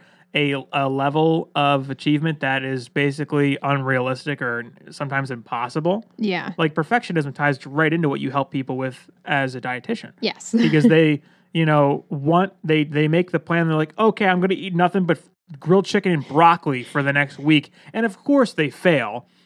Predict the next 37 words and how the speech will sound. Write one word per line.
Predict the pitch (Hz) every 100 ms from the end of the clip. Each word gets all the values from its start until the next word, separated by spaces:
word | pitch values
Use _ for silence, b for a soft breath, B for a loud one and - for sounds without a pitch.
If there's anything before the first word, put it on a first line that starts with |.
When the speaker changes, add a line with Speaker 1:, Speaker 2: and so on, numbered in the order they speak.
| -
Speaker 1:
because | 202 214 208
it |
was | 220 196 -
too | - - 247 240 220 214 208
high | 190 196 196
of | 190
a | 190
standard. | - 254 151 - _ -
Speaker 2:
Yeah. | 226 175 170 - _
Speaker 1:
Why | - 214 208
would | 196 196
you | 180
think | - 190 180
that |
you | 185 180
could | 180
do | 185 277
that? | 131 - - _ -
Speaker 2:
Yeah, | 269 254
or | 214
someone | 208 247 233
starting | - 214 214 214
from, | - 190
like, | 185 175 - _
being | 202 190
completely | 190 202 202 185 196
sedentary | 185 175 175 202 175 165
to, | 170
like, | 170 170 -
"I'm | 262
gonna | 269
exercise | 240 240 - - 208 196
seven | 214 214 214
days | 190 180
a | 175
week." | 180 - - _ B B B
With | 226